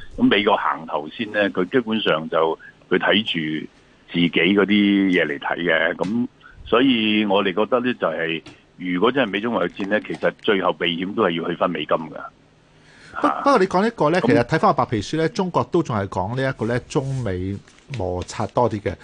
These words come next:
Speaker 2: 只不過貿戰會講，
Speaker 1: 係。
Speaker 2: 如果係，如果貿戰要打，我可以陪你打，嚇，我唔怕打門，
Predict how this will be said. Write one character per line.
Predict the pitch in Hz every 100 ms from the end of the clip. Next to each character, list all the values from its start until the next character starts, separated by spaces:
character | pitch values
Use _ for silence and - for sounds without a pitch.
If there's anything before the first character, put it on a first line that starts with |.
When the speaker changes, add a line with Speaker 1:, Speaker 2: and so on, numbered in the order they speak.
| - -
Speaker 2:
只 | - 196
不 | 220
過 | 151
貿 | 139 117
戰 | 110 123
會 | 120
講， | 110 104 135
Speaker 1:
係。 | - - -
Speaker 2:
如 | 123
果 | 131
係， | 117 120
如 | 113
果 | 139 156 175 - _ _ -
貿 | 131 113 113
戰 | - 127
要 | 117
打， | 107 101 120
我 | 123
可 | 120 139
以 |
陪 | 127 101
你 | 92
打， | 95 90 - -
嚇， | 95 117
我 | 123
唔 | 101
怕 | 117 110
打 | 110
門， | 120